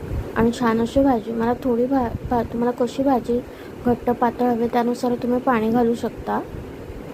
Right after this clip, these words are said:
मी अजून थोडं पाणी ॲड करते, कारण नंतर नंतर जशी ती भाजी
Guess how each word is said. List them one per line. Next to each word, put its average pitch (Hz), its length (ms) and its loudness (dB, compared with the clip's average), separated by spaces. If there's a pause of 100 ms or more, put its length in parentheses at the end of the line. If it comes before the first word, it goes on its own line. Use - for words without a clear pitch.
(2500)
मी 254 80 4
अजून 240 360 2
थोडं 254 180 4
पाणी 233 380 0
ॲड 214 220 0
करते, 220 580 -2 (720)
कारण 233 120 0
नंतर 240 320 2
नंतर 247 320 0
जशी 254 340 0
ती 269 140 2
भाजी 240 440 2